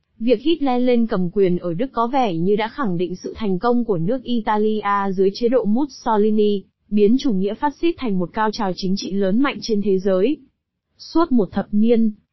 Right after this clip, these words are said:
đời sống chính trị quốc tế sẽ bị chi phối bởi thắng lợi của chính sách bành trướng quân phiệt hiếu chiến của hai quốc gia,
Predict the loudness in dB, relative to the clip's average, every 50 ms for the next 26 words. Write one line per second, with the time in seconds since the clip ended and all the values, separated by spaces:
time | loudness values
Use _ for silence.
0 | _ _ 0 2 4 4 4 2 0 0 0 0 -2 -2 0 -2 -2 -2 -4 -6
1 | -6 -6 -6 -4 -2 0 0 2 2 0 0 -2 -2 -2 0 -2 -2 -4 -4 -4
2 | -4 -4 -2 0 0 2 2 2 2 0 0 -2 -2 -2 0 0 0 -2 -4 -4
3 | -4 -6 -4 -4 -4 -4 -4 -4 -4 -6 -4 -2 -2 -2 0 -2 -2 -2 -2 -2
4 | -2 -2 0 -2 -2 0 0 -2 -2 -2 -2 0 0 0 0 0 0 0 0 0
5 | 0 -2 -2 -4 -4 -4 -4 -4 -2 -4 -4 -4 -4 -2 0 2 2 2 0 -2